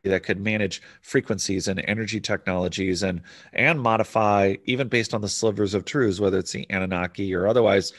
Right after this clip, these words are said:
that they could, they could manipulate or literally just straight up program. They understood D N A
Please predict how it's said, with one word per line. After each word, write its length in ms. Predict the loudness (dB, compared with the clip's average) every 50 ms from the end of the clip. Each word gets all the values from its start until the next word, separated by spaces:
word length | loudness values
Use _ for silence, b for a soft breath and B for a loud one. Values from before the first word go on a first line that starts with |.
| B B B B B B
that 120 | -4 -2 0
they 80 | 0
could, 260 | 0 0 0 -2 -2 -12 _ _ _ _ _ _ _
they 120 | -2 -2 0
could 200 | 0 -2 -2 -2
manipulate 760 | -4 -2 -4 -4 0 2 4 4 6 6 4 2 0 -4 B B B B B B B B B B B _ _ _
or 180 | 6 6 6 8
literally 320 | 8 8 8 8 8 8
just 180 | 6 4 0 2
straight 220 | 2 4 6 6
up 180 | 4 2 -2 _ _ _ _ _
program. 520 | -20 -20 -4 2 4 4 4 4 2 2 2
They 140 | 2 0 0
understood 640 | 0 -2 -2 -2 -2 -4 0 4 4 4 4 2 0
D 180 | -4 -2 -2 0
N 100 | 0 0
A 260 | 0 0 0 -2 -4